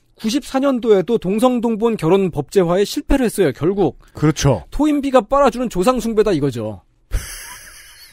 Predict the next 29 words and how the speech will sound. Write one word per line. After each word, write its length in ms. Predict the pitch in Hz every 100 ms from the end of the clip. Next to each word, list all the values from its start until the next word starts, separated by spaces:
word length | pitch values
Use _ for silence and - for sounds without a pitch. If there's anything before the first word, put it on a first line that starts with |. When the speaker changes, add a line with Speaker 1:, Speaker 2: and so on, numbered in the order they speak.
| _ - - _ _ _ _ - - - -
Speaker 2:
이게 280 | 120 139 123 - _ _ _ _
본의 240 | - 113 165
아니게 180 | 190 165
나쁜 320 | - - 147
짓 200 | 139 -
했네요, 280 | 156 127 98
토인비가. 540 | - 131 110 85 -
Speaker 1:
어. 40 | 139 - 202
Speaker 2:
<laughs> 240 | - 143
이게. 120 | 127 117 269 - - - -
근데 280 | 180 185 170
본인은 300 | 165 185 226
나쁜 280 | 165 - 214
짓을 160 | 202
안 220 | 185 107 143
했어, 180 | 185 202
Speaker 1:
안 40 |
Speaker 2:
또. 40 | 240
Speaker 1:
했는데, 540 | 226 208 185 214 151
근데 340 | 120 233 180
계속 340 | 208 180 170 -
그렇게 220 | 170 175
말이 240 | 139 139
막 120 | 175 139
만들어져요. 600 | 131 175 196 156 107 -
Speaker 2:
아. 200 | 170 101 69 - - - -
Speaker 1:
동성동본 800 | 208 233 254 240 247 220 247
결혼 340 | 208 165 208 214
금지는 560 | 196 175 160 185 208